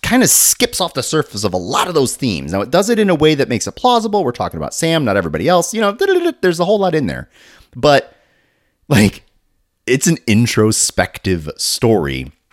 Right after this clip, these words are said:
about a person who's a woman struggling with a lot of things,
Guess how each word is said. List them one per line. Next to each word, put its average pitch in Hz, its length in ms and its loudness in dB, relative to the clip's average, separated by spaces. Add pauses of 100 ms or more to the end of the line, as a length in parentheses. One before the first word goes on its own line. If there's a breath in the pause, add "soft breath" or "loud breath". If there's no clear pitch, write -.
(420)
about 87 260 0
a 87 60 0
person 69 720 -2 (220)
who's 71 240 -8
a 73 40 -6
woman 76 480 -2 (480)
struggling 80 840 -2 (100)
with 80 120 -8
a 76 60 -4
lot 76 260 -4
of 117 100 -6
things, 67 640 -4